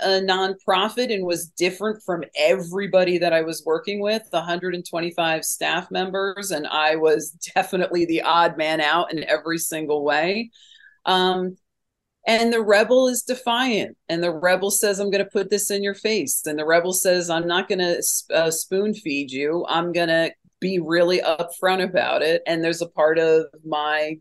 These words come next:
consciousness that really likes that. <laughs>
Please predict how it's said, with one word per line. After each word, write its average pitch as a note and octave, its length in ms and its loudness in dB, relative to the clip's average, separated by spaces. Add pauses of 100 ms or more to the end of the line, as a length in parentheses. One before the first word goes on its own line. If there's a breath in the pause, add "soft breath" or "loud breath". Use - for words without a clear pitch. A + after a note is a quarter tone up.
(100)
consciousness D3 720 -6
that C3+ 240 0
really C#3 220 -2
likes C3 340 -4
that. B2 300 -4 (280)
<laughs> - 540 -8